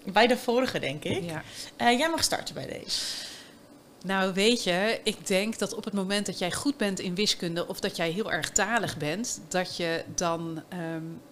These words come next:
Speaker 2: meer intrinsiek gemotiveerd bent om je best te doen voor die vakken, waardoor jij ook beter bent in die vakken en dus automatisch kan zeggen van: "Ik ben beter in die vakken, dus heb ik een wiskunde of een talenknobbel."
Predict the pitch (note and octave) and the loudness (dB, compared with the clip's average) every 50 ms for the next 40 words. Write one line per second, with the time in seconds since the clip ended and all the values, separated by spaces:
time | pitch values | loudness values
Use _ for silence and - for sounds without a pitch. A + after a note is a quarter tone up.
0 | - - - - - - - - - - F#3 F#3 F#3 G3 A3 A#3+ B3+ A#3+ G#3+ F#3+ | -20 -20 -20 -20 -16 -14 -14 -14 -10 -8 -6 -4 0 2 4 4 6 6 4 4
1 | E3 - - A3 G#3 - - F#3+ - - - - - - G3+ G3 G3+ G3 F#3 F3+ | 2 0 -2 -2 -2 -2 2 4 4 4 4 2 0 -2 -2 0 0 0 0 0
2 | F3+ D3 - - G3+ A3+ C4 - - E3 E3 E3+ E3 D#3+ D#3 - - - - - | -2 -4 -4 -2 0 0 0 0 0 -2 -2 0 0 0 -2 -4 -8 -10 -4 2
3 | - A3+ G#3+ G3 F#3 - A#2+ E3+ F3 F3 D#3 G3+ G#3+ - - - E3 D#3+ F3 E3+ | 2 4 4 2 0 -4 -4 -2 -2 0 0 2 2 2 2 2 -2 -4 -4 -4
4 | D#3+ D#3 D3+ - G3+ G#3+ G#3+ F3+ E3 C3+ - G3 G3 G3 - D#3 F#3 G3+ F3+ - | -4 -6 -4 -2 0 0 0 0 -2 -2 -2 -4 -4 -2 -4 -4 -4 -4 -2 0
5 | F3+ F#3 F3 F#3+ G3 F#3+ E3+ D#3+ D#3+ - E3+ - - - - - F3 F3 A3 A#3+ | 0 0 0 0 0 0 0 0 2 0 -2 -2 -4 -8 -8 -4 0 2 2 2
6 | - G3 E3+ D#3 D#3+ D#3 D#3 - - F3 E3 E3 E3 C#3+ - F3+ F3 E3+ - C#3 | 2 2 0 0 0 -2 -2 -4 -4 -4 -4 -4 -4 -2 0 0 0 0 -2 -2
7 | D3+ F3 F3+ - - F3 F3+ F3 D3 B2+ E3+ E3+ F3 E3 - - - F3 E3+ - | -2 -4 -4 -2 -2 -2 0 -2 -2 -2 -2 -2 0 0 0 0 0 0 2 0
8 | E3+ D#3+ E3+ F3 F#3+ G3+ A3 - D#3+ E3 F#3 - - E3+ E3 E3 - D#3+ D#3+ E3 | 0 0 2 2 2 2 0 0 -2 -2 -4 -4 -2 -2 -2 0 -2 -2 -4 -4
9 | E3+ - E3+ E3+ E3+ F3 D#3+ E3+ E3 E3+ F3 F3 F3+ E3+ F3 F3+ F3 - F3+ F3 | -6 -6 -6 -6 -6 -4 -4 -2 -2 0 0 -2 -2 -2 -4 -4 -2 -2 -2 -2
10 | F3+ E3 C#3+ E3+ F3 F3 F3+ E3+ F3 F3 F3 - F3+ F3 F#3 F#3+ - - F#3+ F#3 | -2 -2 -2 -2 -2 0 0 0 0 -2 -2 -4 -4 -2 -2 -2 -2 -2 -4 -4
11 | F#3 E3+ F3+ - F3+ F3 G3 G#3 A3+ G3+ - - D#3 D3 D3 D3 D3 | -4 -4 -6 -4 -4 -4 -4 -4 -6 -8 -8 -6 -6 -6 -6 -6 -8